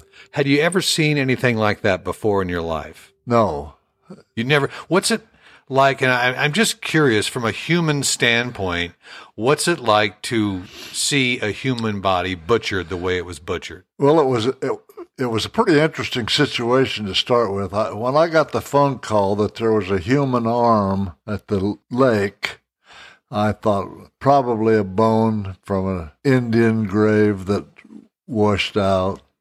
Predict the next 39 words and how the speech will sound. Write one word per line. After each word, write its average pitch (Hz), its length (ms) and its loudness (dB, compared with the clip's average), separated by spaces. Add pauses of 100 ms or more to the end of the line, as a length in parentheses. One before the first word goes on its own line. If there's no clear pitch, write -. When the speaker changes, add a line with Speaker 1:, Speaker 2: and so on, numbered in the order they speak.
(120)
Speaker 1:
Hmm. 139 240 -4 (400)
Speaker 2:
And 107 260 2
I 104 300 4 (360)
drove 117 440 0
to 131 120 -2
the 139 120 -2
lake, 113 560 2
and 98 200 -4
when 104 140 -2
I 104 120 0
got 165 340 2
there, 113 240 2
there 107 180 2
was 95 160 -2
a 95 60 -6
fella 131 340 2
<laughs> - 0 -
standing 117 480 0
there 113 220 0 (160)
casting 120 600 -2
his 107 520 -4 (120)
pole 113 440 4
out 110 260 4
into 113 260 0
the 107 120 2
water 110 600 2
and 90 180 -10 (120)
reeling 120 640 -4
it 120 160 -4
in. 110 280 -6 (520)
And 104 140 -2
I 107 100 2
pulled 131 320 2
up, 120 260 2
and 107 140 0 (120)
he 98 100 -6 (200)
pointed 123 500 2
to 104 120 0
the 95 240 -4